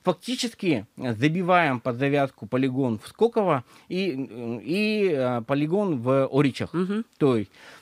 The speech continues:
Speaker 1: э, Зуевка не приспособленный полигон, возможно, при этом мы будем строить какой-то другой полигон, да?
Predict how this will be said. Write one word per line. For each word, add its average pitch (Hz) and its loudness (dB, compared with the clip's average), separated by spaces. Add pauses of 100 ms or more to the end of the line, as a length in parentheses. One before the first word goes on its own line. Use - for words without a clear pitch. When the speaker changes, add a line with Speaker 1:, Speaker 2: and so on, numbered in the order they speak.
Speaker 1:
э, 131 2
Зуевка 151 2
не 147 4
приспособленный 233 0
полигон, 190 0 (140)
возможно, 160 2
при 165 2
этом 233 4
мы 180 0
будем 185 -2
строить 190 0
какой-то 185 0 (300)
другой 185 6
полигон, 127 2
да? 202 2